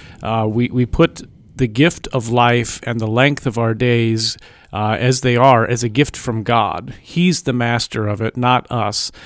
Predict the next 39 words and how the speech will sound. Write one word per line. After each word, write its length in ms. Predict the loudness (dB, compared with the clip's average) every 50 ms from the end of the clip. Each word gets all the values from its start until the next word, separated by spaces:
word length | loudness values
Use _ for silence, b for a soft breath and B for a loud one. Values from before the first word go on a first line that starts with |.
| B B B -6
And 160 | -4 0 2
that's 280 | 2 2 2 2 0 0
what 100 | 0 0
Jesus 460 | 0 0 2 2 2 0 -4 -6 -4
is 100 | -4 -4
saying. 320 | -4 -4 -4 -4 -6 -4
He's 160 | -4 -4 -2
not 220 | -2 -2 -2 -2 -2
saying, 320 | -2 -2 -2 0 0 -2
you 80 | -2 -2
know, 280 | -2 -2 -2 -4 -4 -6 -10 -10
you 240 | -8 -8 -8 -8 -10 -16 _ _ -20 -8 0
eat 140 | 0 2 2
a 60 | 4
lot 180 | 2 2 2 2
of 100 | 0 0
bacon 440 | 0 0 0 0 0 -2 -2 -2 -2
and 200 | -2 -4 -4 -4
get 140 | -6 -6 -4
fat 380 | -2 0 0 0 0 0 -2
and 120 | -4 -4 -2
die. 400 | 0 0 2 2 2 0 -2 B B B B B B B B
He's 220 | B 0 2 2 2
saying 480 | 2 4 4 6 4 4 4 0 -4 b b b b b 0
God 360 | 4 6 6 8 8 6 6
is 160 | 4 4 2
in 120 | 2 0 0
charge 560 | 0 0 0 2 2 2 2 2 0 -2 -4
of 120 | -6 -4
how 160 | 0 0 2
many 200 | 2 2 0 0
days 360 | 0 0 0 0 -2 -2 -2 -2
you'll 160 | -2 0 0
live. 260 | 0 2 0 0 0
And 160 | -2 0 2
that's 180 | 2 2 4 2
actually 360 | 2 0 0 2 2 2 2
a 20 |
great 380 | 4 4 4 4 4 2 0